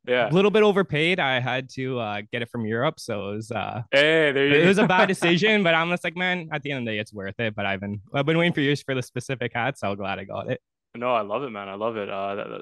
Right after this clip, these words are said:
Speaker 1: it's all about the aesthetic, right? Uh, we're in that business, the entertainment business, right? So we gotta flash what we can.
Speaker 2: Hundred percent.
Speaker 1: Um, that's awesome, man. So, uh, a lot of things to talk about,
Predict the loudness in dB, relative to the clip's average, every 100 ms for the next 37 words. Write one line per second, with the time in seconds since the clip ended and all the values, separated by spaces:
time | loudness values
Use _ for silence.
0 | -8 0 0 0 -2 -4 -2 0 0 -2
1 | -2 -2 -4 -6 -6 -6 -6 -8 -8 -8
2 | -8 -14 -18 -12 -10 -10 -8 -6 -6 -6
3 | -10 -10 -10 -8 -8 -8 -8 -8 -6 -6
4 | -8 -10 -10 -6 -4 -2 0 -2 -4 -8
5 | -10 -12 -16 _ 2 4 6 4 4 2
6 | 2 4 4 2 -2 -4 2 2 2 -2
7 | _ _ _ _ _ _ _ _ -6 -6
8 | -2 -2 -2 -10 -4 0 0 0 -4 -4